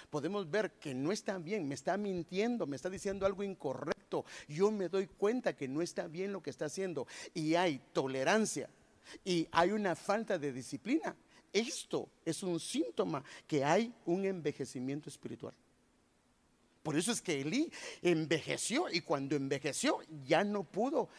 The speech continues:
decirle a sus hijos que no estaba bien eso. No quería disciplinarlos porque no quería confrontarlos.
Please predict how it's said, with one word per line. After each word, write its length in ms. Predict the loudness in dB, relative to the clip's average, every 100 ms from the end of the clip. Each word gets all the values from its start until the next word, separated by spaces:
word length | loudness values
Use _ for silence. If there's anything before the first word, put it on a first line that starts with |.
| -16 -6
decirle 360 | -4 -2 0
a 40 | 0
sus 220 | -2 -6
hijos 260 | 0 0 0
que 120 | -2
no 120 | -2
estaba 300 | 0 0 0
bien 220 | -4 -6
eso. 180 | -8 -14 _ _ _ _ _ _ _ _ _ _ _ _ _ _ _ _ _ _ _ _ _ _ _ _ _ _ -6
No 280 | -2 2 2
quería 320 | 2 4 2
disciplinarlos 880 | 0 -6 -6 -2 -4 -4 -8 -10 _ _ -20 _
porque 300 | -6 -4 -4
no 180 | -4 -2
quería 320 | -2 -2 -4
confrontarlos. 920 | -6 -8 -6 -8 -6 -8 -10 -16 -20